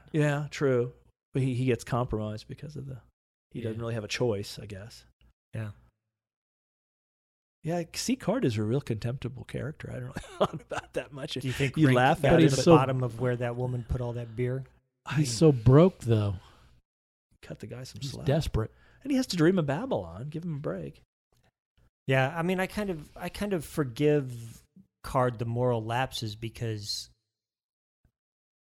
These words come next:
Speaker 3: he doesn't have any money, and there's, there's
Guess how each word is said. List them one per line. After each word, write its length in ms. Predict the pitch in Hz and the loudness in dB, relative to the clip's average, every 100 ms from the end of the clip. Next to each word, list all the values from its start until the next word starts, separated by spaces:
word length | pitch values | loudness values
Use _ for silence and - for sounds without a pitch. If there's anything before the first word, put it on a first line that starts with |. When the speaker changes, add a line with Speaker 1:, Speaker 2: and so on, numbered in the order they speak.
| _ _ _ - | _ _ _ -8
Speaker 3:
he 80 | 147 | -4
doesn't 180 | 151 127 | -2 -2
have 120 | 135 | -2
any 100 | 131 | 0
money, 340 | 131 220 104 | 0 -2 -6
and 160 | 101 113 | -8 -6
there's, 300 | 117 110 - - - - | -6 -6 -10 -14 -18 -6
there's 280 | 123 117 | -4 -4